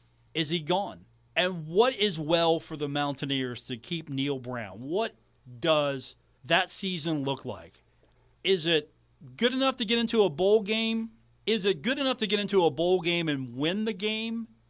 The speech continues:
Is it above six wins, definitely going to a bowl game, favorite to win the game, win the game? I think you gotta be above five hundred, obviously, and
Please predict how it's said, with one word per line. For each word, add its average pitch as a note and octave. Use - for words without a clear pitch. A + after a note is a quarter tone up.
Is G#3
it F#3
above F#3+
six -
wins, D#3
definitely A#3
going F#3
to F3
a D#3+
bowl D3+
game, C3+
favorite G#3
to F#3
win E3
the D#3+
game, D3+
win C#3+
the C#3
game? C3+
I F#3
think B3+
you F#3
gotta A#3
be G#3
above F#3+
five E3+
hundred, D3+
obviously, C3+
and F#3+